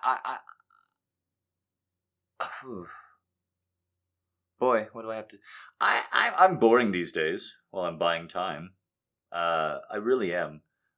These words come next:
I've been doing a whole lot of, of extra work, and you guys will, will, will see that soon. Uh, but, like, legitimately, I'm just terribly boring these days.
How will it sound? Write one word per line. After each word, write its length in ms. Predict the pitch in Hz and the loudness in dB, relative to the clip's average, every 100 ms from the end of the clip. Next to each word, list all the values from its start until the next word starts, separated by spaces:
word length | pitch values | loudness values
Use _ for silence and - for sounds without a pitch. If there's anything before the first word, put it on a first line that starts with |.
| - | -10
I've 80 | |
been 140 | 104 104 | -8 -2
doing 240 | 131 131 | -2 0
a 100 | 104 | -4
whole 260 | - 123 120 | -2 -2 0
lot 180 | 107 101 | 2 2
of, 160 | 82 - - | -2 -8 -12
of 160 | 92 92 | -4 -4
extra 300 | 92 - 87 | -4 -6 -8
work, 280 | 85 82 | -6 -8
and 80 | 82 | -10
you 80 | 82 | -12
guys 280 | 82 82 80 | -6 -6 -8
will, 260 | 78 67 - | -14 -14 -18
will, 220 | 71 73 - | -20 -20 -20
will 120 | 80 | -20
see 200 | - 87 | -14 -10
that 260 | 82 73 - | -8 -8 -10
soon. 360 | 87 82 78 _ _ _ _ _ _ _ | -18 -18 -20 _ _ _ _ _ _ _
Uh, 380 | 87 82 80 67 - - _ _ _ _ _ _ _ 101 | -6 -4 -4 -6 -12 -20 _ _ _ _ _ _ _ _
but, 200 | 110 98 | -10 -6
like, 220 | 95 95 90 | -4 -6 -6
legitimately, 640 | 85 87 87 90 82 78 | -8 -6 -6 -8 -10 -12
I'm 260 | - - | -14 -16
just 200 | - - | -14 -14
terribly 400 | - 95 104 78 | -6 -4 -4 -6
boring 340 | 76 76 82 78 | -14 -12 -10 -10
these 180 | 69 - | -16 -20
days. 360 | - - - | -20 -20 -20